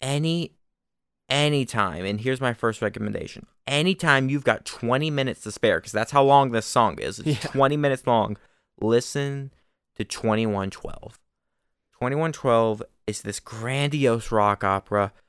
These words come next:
Speaker 2: Yeah.
Speaker 1: about, uh, just a, a world, a nineteen eighty-four style future in the year twenty twenty-one.
Speaker 2: Yeah.
Speaker 1: Or twenty-one twelve, sorry. That's closer.
Speaker 2: <laughs> Twenty twenty-one?
Speaker 1: <laughs> No.
Speaker 2: Huh?
Speaker 1: <laughs>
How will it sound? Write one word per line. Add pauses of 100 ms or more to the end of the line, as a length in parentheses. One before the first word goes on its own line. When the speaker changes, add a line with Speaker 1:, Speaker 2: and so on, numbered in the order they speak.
Speaker 2:
Yeah. (160)
Speaker 1:
about, (1400)
uh,
just
a,
a
world,
a
nineteen
eighty-four
style
future (420)
in
the
year (160)
twenty
twenty-one. (100)
Speaker 2:
Yeah. (840)
Speaker 1:
Or (280)
twenty-one
twelve,
sorry. (920)
That's
closer.
Speaker 2:
<laughs>
Twenty
twenty-one?
Speaker 1:
<laughs>
No.
Speaker 2:
Huh?
Speaker 1:
<laughs>